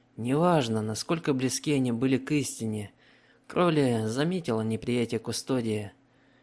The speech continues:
«Вы и я будем удерживать этот мерзкий город,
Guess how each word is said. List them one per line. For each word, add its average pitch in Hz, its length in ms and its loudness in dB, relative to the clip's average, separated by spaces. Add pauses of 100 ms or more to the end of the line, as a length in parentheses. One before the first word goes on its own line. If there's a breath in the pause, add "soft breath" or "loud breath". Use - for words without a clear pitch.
(240 soft breath)
«Вы 151 460 2 (120)
и 143 80 0
я 139 480 4 (100)
будем 139 400 0
удерживать 143 560 4
этот 139 320 0
мерзкий 143 440 0
город, 151 500 2